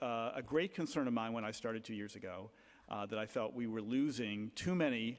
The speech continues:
uh, child protective specialists too early, um, in their, in their, uh, term of service. Uh, and that was, uh, bad from number, number of perspectives, obviously. It was not good that staff were not staying. It was not good that we were retaining staff with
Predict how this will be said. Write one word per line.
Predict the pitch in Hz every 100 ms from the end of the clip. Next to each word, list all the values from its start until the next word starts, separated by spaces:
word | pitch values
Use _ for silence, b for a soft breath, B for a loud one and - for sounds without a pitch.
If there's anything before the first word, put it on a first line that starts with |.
| - -
uh, | 110
child | 107 120 110
protective | 110 110 -
specialists | - 107 - 107 -
too | 135 135
early, | 123 117 110 123 - B B B 107
um, | 107 104 -
in | 107 104
their, | 104 101 101 101 -
in | 113
their, | 107 98 - - 170
uh, | 110 104
term | 139 120
of | 110
service. | 175 147 98 - - -
Uh, | 110 110 107 - B B -
and | 117
that | 120 117
was, | 113 - - 123
uh, | 107 104 104 - 113 - - - - - - 127 143
bad | 147 131
from | 123 123
number, | 175 143
number | 135 156
of | 113
perspectives, | 107 98 110 104
obviously. | 104 117
It | 110
was | 110
not | 123 117
good | 143 117
that | -
staff | 127 113 127
were |
not | 120 120
staying. | - 156 123 147 196 B B B
It | 123
was | 120
not | 135 120
good | 139
that | 123
we | 120
were | 117
retaining | 113 - 151 139 131 120
staff | 120 120 113
with | 120